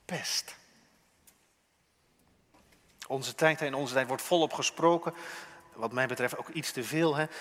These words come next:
over machtmisbruik en grensoverschrijdend gedrag. Als je tegenwoordig als directeur al eens een beetje een keer een grote keel opzet, dan moet je al oppassen. Ik denk dat we daar niet heen moeten, maar ik dacht, hier heb je nou machtmisbruik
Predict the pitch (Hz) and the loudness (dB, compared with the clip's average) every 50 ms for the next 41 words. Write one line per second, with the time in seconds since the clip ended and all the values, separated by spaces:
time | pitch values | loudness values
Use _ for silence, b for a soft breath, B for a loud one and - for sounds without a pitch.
0 | B 165 B - 135 135 120 127 120 123 127 143 165 175 170 - - 160 156 156 | B -14 B 0 0 2 2 2 0 0 2 4 4 4 4 2 -2 -2 -2 0
1 | 151 135 131 135 143 139 147 147 151 - 147 131 123 - - - 165 165 165 165 | 0 -2 -2 0 2 4 4 4 2 2 0 0 0 0 4 6 6 6 6 4
2 | 156 - - 143 143 139 120 131 127 - - - 147 151 147 139 131 120 117 - | -2 0 2 2 2 2 0 -2 -2 -2 0 2 2 2 2 2 -2 -6 -6 -8
3 | - 117 135 139 156 160 - - 131 120 127 120 - 135 131 117 120 120 131 139 | -6 -2 0 2 2 2 2 0 -2 -2 -4 -6 -4 -4 -4 -2 -2 -2 -2 -2
4 | 127 117 - 123 - - - B B B B B B B B B B B B B | -2 -2 -2 -4 -4 -4 -8 B B B B B B B B B B B B B
5 | B B B B B B - 117 123 127 117 110 - - - 143 139 131 120 117 | B B B B B B -12 -6 -2 -2 -2 -2 -4 -2 0 2 2 4 2 2
6 | 117 117 113 123 120 120 120 117 110 - 120 110 107 104 - B B B B B | 2 0 -2 -4 -2 0 0 0 -2 -4 -4 -4 -4 -4 -6 B B B B B
7 | B B B B B B B _ - 196 208 - - 180 151 120 107 - 131 120 | B B B B B B B _ -20 -20 -20 -20 -20 -20 -20 -18 -8 -6 -4 -4
8 | 113 113 113 120 117 113 117 - - 139 143 135 135 135 131 - - 147 135 123 | -4 -2 -2 -4 -4 -4 -6 -4 0 0 2 2 0 -2 -2 -2 0 0 0 0
9 | - 127 120 123 127 131 - 127 113 127 123 147 139 - 139 117 104 - - - | 0 -2 -2 -2 -6 -6 -4 -2 -2 0 -2 -2 -2 -2 -4 -4 -2 -4 -6 -8
10 | 147 - B B B B B B B B B B B B B B B B B B | -10 -14 B B B B B B B B B B B B B B B B B B
11 | B _ _ - 123 127 120 - 117 - 123 120 120 123 120 117 117 120 120 110 | B _ _ -6 -4 -4 -4 -4 -6 -6 -4 0 2 2 2 2 0 -2 -4 -2
12 | 123 135 147 147 135 123 120 113 - - 123 120 120 123 - - - - 156 196 | 0 2 2 2 0 -2 -6 -6 -6 -6 -4 -4 -4 -2 -2 -2 0 0 -2 0
13 | 214 214 226 220 - 202 190 185 175 170 175 185 190 185 - 156 156 151 139 135 | 0 0 0 -2 -2 -2 -2 0 0 2 2 2 2 2 -2 -4 -6 -6 -6 -6
14 | 135 139 135 131 127 127 - - - | -4 -4 -2 -2 -4 -6 -8 -12 -14